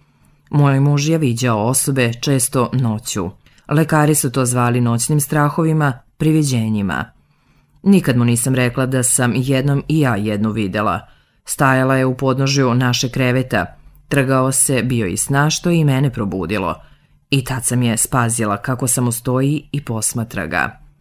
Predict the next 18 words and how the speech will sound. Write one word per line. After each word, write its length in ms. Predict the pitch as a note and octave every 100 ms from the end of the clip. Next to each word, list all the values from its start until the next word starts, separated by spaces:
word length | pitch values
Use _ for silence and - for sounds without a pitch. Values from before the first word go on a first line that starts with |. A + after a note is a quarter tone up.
| _ _ _ -
Znala 340 | D3+ F3+ F3+ E3
sam 260 | - C#3+
da 80 | B2+
je 80 | B2+
stvarna, 580 | - C#3 C#3 A#2+ A2 A2
stvarna 420 | - D3+ C#3 C3
poput 340 | B2+ A#2+ B2
vas 240 | C#3 C3+ C3
što 220 | B2+ C#3
sedite 480 | B2 C3+ B2+ C3+ A#2+
tu 220 | A2+ B2+
odmah 340 | A#2 G#2 A2 -
do 180 | B2 B2
nje. 280 | A#2+ F#2 - - - - -
Ne, 160 | D#3 E3+
nije 220 | E3 G3
sada 340 | - A2+ A2
tu, 240 | A#2 G#2+